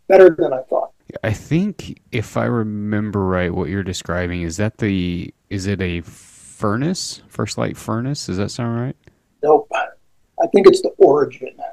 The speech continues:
Speaker 2: Yeah, okay. Does it have the l-, little kangaroo pocket up front?
Speaker 1: Yes. It's a half zip.
Speaker 2: You're right. And the, the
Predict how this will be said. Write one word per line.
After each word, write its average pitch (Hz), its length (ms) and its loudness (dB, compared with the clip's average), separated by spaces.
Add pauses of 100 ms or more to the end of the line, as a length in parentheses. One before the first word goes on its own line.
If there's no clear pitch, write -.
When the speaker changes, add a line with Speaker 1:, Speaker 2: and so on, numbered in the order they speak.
(340)
Speaker 2:
Yeah, 101 280 0 (140)
okay. 107 340 0
Does 104 340 -4
it 104 80 0
have 110 140 0
the 95 80 -2
l-, 92 160 0
little 90 400 -4
kangaroo 101 360 -2
pocket 98 320 -4
up 98 120 -2
front? 107 280 -4 (340)
Speaker 1:
Yes. - 360 -2 (560)
It's 147 240 -4
a 123 200 -2 (200)
half 139 260 2
zip. - 280 -4 (1300)
Speaker 2:
You're 101 100 -4
right. 85 260 -4 (220)
And 98 180 -2
the, 87 380 -2
the 87 320 -6